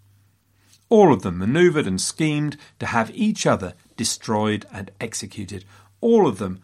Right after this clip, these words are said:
were every bit as ruthless as the person they were trying to manipulate. They lived by the sword. They could hardly complain if they died by it after they tried to cause their opponent's death.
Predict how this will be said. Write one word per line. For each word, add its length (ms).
were 200
every 280
bit 180
as 160
ruthless 380
as 140
the 80
person 400
they 100
were 100
trying 300
to 100
manipulate. 600
They 160
lived 260
by 160
the 100
sword. 400
They 120
could 140
hardly 440
complain 540
if 80
they 140
died 400
by 200
it 100
after 220
they 100
tried 520
to 60
cause 400
their 180
opponent's 560
death. 400